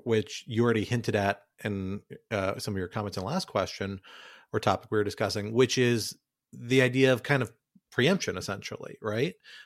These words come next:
Like, is this the sort of thing that states are anticipated to be able to do by Congress when they enacted federal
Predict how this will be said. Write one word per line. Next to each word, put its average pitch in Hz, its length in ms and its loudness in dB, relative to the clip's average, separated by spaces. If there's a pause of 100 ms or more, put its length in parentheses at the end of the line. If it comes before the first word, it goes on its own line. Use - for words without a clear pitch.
(120)
Like, 127 320 2 (380)
is 220 220 8
this 233 160 4
the 165 120 0
sort 165 180 4
of 123 100 4
thing 143 320 4
that 107 160 2
states - 400 2 (440)
are 135 140 6
anticipated 120 1080 4
to 110 80 -12
be 104 260 4
able 123 220 4
to 98 140 -2
do 104 640 4 (560)
by 123 180 4
Congress 131 480 4
when 117 100 2
they 110 120 2
enacted 120 420 0
federal 101 680 -2